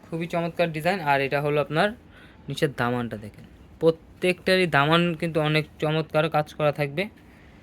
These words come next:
ব্যাক সাইড। আর এটার সবচেয়ে সুন্দর হলো হাতা, এটার ব্যাক সাইডটাও কিন্তু কাজ করা হবে। এটার কিন্তু ব্যাক সাইডটা ফুল all over কাজ করা, খুবই চমৎকার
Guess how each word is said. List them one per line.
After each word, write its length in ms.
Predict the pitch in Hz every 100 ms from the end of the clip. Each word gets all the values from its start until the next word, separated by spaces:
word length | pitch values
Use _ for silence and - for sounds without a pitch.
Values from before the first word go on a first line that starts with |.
| - - - -
ব্যাক 200 | 135 147
সাইড। 200 | - 190 -
আর 80 | 156 160
এটার 200 | 160 185
সবচেয়ে 380 | - 185 - 185
সুন্দর 220 | 202 202 196
হলো 120 | 196 185
হাতা, 360 | 156 156 170 190 208 156
এটার 320 | 156 165 160 147
ব্যাক 140 | 147 151
সাইডটাও 280 | 170 165 170
কিন্তু 200 | 165 165 165
কাজ 100 | 156 -
করা 140 | 143 120
হবে। 160 | 110 104 - - - - -
এটার 220 | 139 156 160
কিন্তু 160 | 170 165 123
ব্যাক 160 | 135 -
সাইডটা 240 | 160 160 156
ফুল 220 | - 156 139
all 100 | 139
over 180 | 135 135 127
কাজ 100 | 113 -
করা, 160 | 107 - - - - - - - -
খুবই 180 | - 190 180
চমৎকার 360 | 175 175 170